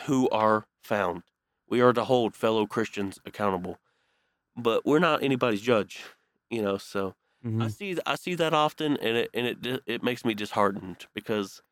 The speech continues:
Speaker 1: it's like, it, it kinda, it's like we win one step and then we're three steps back, you know, and it's like we constantly take flack, I, in the ministry, we take flack for that because of one person's actions. One person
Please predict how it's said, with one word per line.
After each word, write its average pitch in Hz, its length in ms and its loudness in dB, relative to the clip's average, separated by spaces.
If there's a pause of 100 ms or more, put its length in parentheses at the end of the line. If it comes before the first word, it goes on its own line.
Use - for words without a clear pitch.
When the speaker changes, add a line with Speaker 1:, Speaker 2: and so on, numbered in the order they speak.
(280)
Speaker 1:
it's 107 180 -6
like, 101 380 -2 (880)
it, - 80 -20 (440)
it 127 120 -10
kinda, 139 280 2 (140)
it's 131 140 -6
like 131 180 2
we 131 140 0
win 131 340 4
one 127 180 6
step 143 380 -2
and 107 140 -2
then 107 100 0
we're 101 140 0
three 120 240 0
steps - 320 -6
back, 104 260 -2 (100)
you 117 120 -6
know, 107 180 4
and 104 100 2
it's - 140 -8
like 104 260 0
we 120 200 0
constantly 117 480 -4
take 107 200 -4
flack, 117 300 2 (140)
I, 113 160 -2 (260)
in 110 160 -4
the 107 60 2
ministry, 107 540 0 (680)
we 110 40 -2
take 123 220 -4
flack 127 300 0
for 113 100 -4
that 101 300 0
because 110 340 -4
of 104 160 -2
one 110 220 6
person's 107 420 0
actions. 104 420 -4
One 143 200 6
person 117 520 2